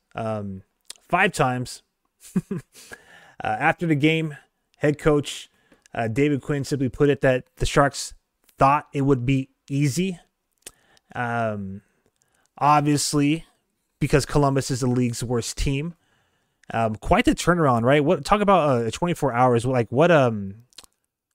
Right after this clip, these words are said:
what a contrast are, you know, you choose your own, um, verbiage, but to go from playing the worst team in the league to playing the best team in the league, right?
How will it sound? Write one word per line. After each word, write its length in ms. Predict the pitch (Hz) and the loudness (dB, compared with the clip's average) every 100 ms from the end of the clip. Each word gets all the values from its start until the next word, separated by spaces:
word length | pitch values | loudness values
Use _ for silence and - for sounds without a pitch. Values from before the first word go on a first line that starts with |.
| _ - | _ -2
what 180 | 170 | 2
a 200 | 165 156 - _ _ - | 2 0 -6 _ _ -6
contrast 720 | 147 143 - 127 113 107 - | -4 -2 0 2 2 0 -2
are, 360 | 107 101 95 - _ _ _ _ _ _ - | -2 -2 -6 -12 _ _ _ _ _ _ -10
you 100 | 110 | -6
know, 300 | 110 120 - _ _ _ _ | -6 -8 -16 _ _ _ _
you 180 | 139 123 | -12 -10
choose 280 | - 196 151 | -4 -2 0
your 160 | 139 123 | -2 -2
own, 360 | 127 123 110 | -4 -4 -6
um, 480 | 120 113 107 101 98 _ _ 120 | -6 -6 -6 -8 -12 _ _ -10
verbiage, 540 | 110 127 113 113 - | 0 0 0 -4 -4
but 180 | 113 - _ _ _ _ - | -8 -8 _ _ _ _ -8
to 100 | 127 | 4
go 180 | 185 | 4
from 180 | 208 190 | 4 0
playing 220 | 175 175 | 0 2
the 100 | 131 | 2
worst 380 | 107 113 196 - | 0 2 0 0
team 200 | - 196 | -6 -6
in 80 | 185 | -4
the 60 | 175 | -2
league 400 | 180 185 175 - - | 0 0 -4 -12 -6
to 180 | 131 | -4
playing 540 | 110 - 156 151 147 135 _ _ _ _ _ _ _ - | -4 -6 -4 -4 -6 -10 _ _ _ _ _ _ _ -8
the 80 | 120 | 2
best 320 | 151 156 - | 4 4 2
team 220 | 175 151 | 2 2
in 80 | 143 | 4
the 60 | 139 | 6
league, 360 | 131 113 98 | 6 4 0
right? 340 | 117 147 147 | -2 -2 -2